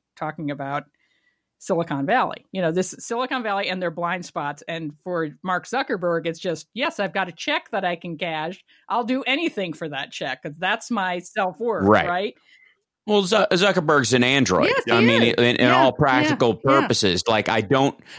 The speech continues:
Speaker 2: I think he has, h-, his shortcomings are in the world of empathy.
Speaker 1: Yes,
Speaker 2: And I
Speaker 1: absolutely.
Speaker 2: don't think he's
Speaker 1: Yep.
Speaker 2: ever been good at
Speaker 1: Yep.
Speaker 2: that. There's a lot of, and, and by the way, it is the kind of industry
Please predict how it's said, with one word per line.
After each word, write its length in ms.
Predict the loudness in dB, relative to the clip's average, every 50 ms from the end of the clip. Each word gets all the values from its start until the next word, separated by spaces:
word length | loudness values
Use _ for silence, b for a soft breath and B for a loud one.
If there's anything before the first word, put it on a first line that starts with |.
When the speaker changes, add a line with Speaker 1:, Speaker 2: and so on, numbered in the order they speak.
| B B
Speaker 2:
I 100 | -2 0
think 160 | 0 0 2
he 140 | 2 2 4
has, 300 | 4 4 2 2 0 -4 B B B B B
h-, 80 | B -8 _ 0
his 240 | 2 2 2 2
shortcomings 720 | 2 0 2 2 2 2 2 2 4 4 4 4 2 2 4
are 120 | 4 4 4
in 80 | 4
the 80 | 4 4
world 280 | 4 4 4 4 4
of 140 | 2 2 0 0
empathy. 460 | 0 0 2 2 2 0 0 2 0 2
Speaker 1:
Yes, 260 | 2 0 -2 -2 -6
Speaker 2:
And 280 | -8 -10 -6 -4 -2
I 40 | 0
Speaker 1:
absolutely. 220 | 2 2 2 4 4
Speaker 2:
don't 220 | 4 2 2 2
think 100 | 2 4
he's 160 | 4 4 2 2
Speaker 1:
Yep. 100 | 2 2
Speaker 2:
ever 180 | 4 4 4 4
been 200 | 4 4 4 4
good 180 | 6 4 4 4
at 80 | 4 2
Speaker 1:
Yep. 100 | 2 2
Speaker 2:
that. 240 | 0 0 -2 -4 B B B B B
There's 160 | 0 2 2
a 40 | 2
lot 280 | 2 4 4 4 4
of, 120 | 4 4 2 2 2
and, 180 | 0 0 0 0 _
and 180 | 0 2 2 2
by 140 | 2 2 2
the 60 | 4
way, 280 | 4 4 2 0 -2 b b b b b b b _ _ _ -2
it 140 | 0 2 4
is 200 | 4 2 2 2
the 120 | 0 0 0
kind 400 | 0 0 2 2 4 4 4 2
of 100 | 4 4
industry 760 | 4 4 4 2 2 2 2 2 4 4 2 0 -2 -6